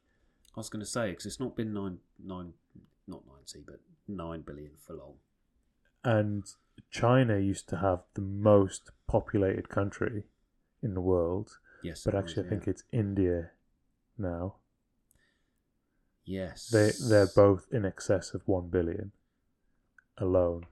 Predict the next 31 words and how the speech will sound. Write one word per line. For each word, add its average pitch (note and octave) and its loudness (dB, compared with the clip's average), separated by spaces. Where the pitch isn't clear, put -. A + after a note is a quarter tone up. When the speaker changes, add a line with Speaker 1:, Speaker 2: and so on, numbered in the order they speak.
Speaker 2:
Two G#2+ 4
countries. F2+ -6
Take G#2 -2
that G2+ 0
Speaker 1:
That's G#2+ 0
Speaker 2:
one. G2+ 0
Speaker 1:
mad, F#2 -12
that's - -18
Speaker 2:
Take, G#2 -4
Speaker 1:
mad A#2 2
to - -20
think - -20
about D#2 -18
now. D#2+ -18
Speaker 2:
take A#2+ 6
that, A2 6
one F#2+ 0
percenters. G2 -4
Speaker 1:
Yeah. F2+ -12
<laughs> - -8
That's, G3+ -2
that's D3 -8
crazy B2+ -6
to - -20
think E2+ -14
about E2+ -10
how F2 -12
many E2 -14
human F2 -14
beings D#2+ -12
are, D#2 -14